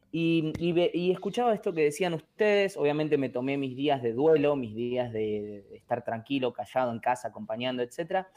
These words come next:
Es verdad que esas cosas pasan, ¿no? O esas situaciones que por ahí son dolorosas pasan, y uno se tiene que dejar tomar, ¿no?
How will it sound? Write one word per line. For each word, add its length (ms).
Es 140
verdad 280
que 280
esas 220
cosas 300
pasan, 540
¿no? 240
O 60
esas 180
situaciones 480
que 100
por 140
ahí 300
son 260
dolorosas 560
pasan, 420
y 80
uno 100
se 120
tiene 240
que 80
dejar 280
tomar, 360
¿no? 260